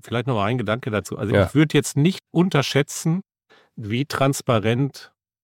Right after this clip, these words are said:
Speaker 1: so ein Markt ist. Das gilt, glaub ich, auch nicht nur für Versicherungen. Wenn du dauerhaft, ja, gut bist, wie auch immer man das jetzt definiert, was gut ist und so weiter, aber wenn du dauerhaft da irgendwie Ergebnisse, äh, bringst,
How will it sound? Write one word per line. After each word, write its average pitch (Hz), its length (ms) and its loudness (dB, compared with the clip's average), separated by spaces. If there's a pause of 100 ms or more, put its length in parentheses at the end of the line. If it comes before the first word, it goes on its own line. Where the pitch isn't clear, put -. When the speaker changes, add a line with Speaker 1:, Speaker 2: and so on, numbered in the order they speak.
(180)
Speaker 1:
so - 200 -4
ein 117 120 0
Markt 113 320 0
ist. 95 120 -6
Das 98 140 -2
gilt, 98 360 -4
glaub 113 180 -2
ich, 110 80 -6
auch 117 60 -4
nicht 120 260 -8
nur 120 160 -2
für 117 220 -8
Versicherungen. 104 480 -8 (500)
Wenn 127 240 0
du 127 140 4
dauerhaft, 156 720 2 (960)
ja, 107 180 -6
gut 135 460 -4
bist, 131 200 2
wie 117 120 2
auch 104 80 0
immer 117 160 -2
man 107 120 -2
das 101 120 -4
jetzt 98 160 -8
definiert, 117 420 -2
was 107 140 -2
gut 110 180 -2
ist 143 140 -6
und 120 80 -4
so 117 80 -4
weiter, 117 160 -2
aber 107 160 4
wenn 117 160 0
du 117 80 2
dauerhaft 139 420 2
da 127 140 2
irgendwie 120 400 -4
Ergebnisse, 127 760 -4
äh, - 120 -10
bringst, 131 400 -4